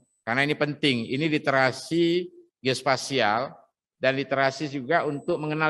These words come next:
lingkungan. Dari mulai hal yang sederhana seperti ini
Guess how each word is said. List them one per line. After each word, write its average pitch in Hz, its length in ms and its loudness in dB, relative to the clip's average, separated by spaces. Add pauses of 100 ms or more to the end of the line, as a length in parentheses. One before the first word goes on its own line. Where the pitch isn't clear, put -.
lingkungan. 151 560 -2 (1040)
Dari 147 240 6
mulai 165 320 4
hal 165 320 2
yang 156 160 2
sederhana 143 560 0
seperti 135 480 -4
ini 147 400 -4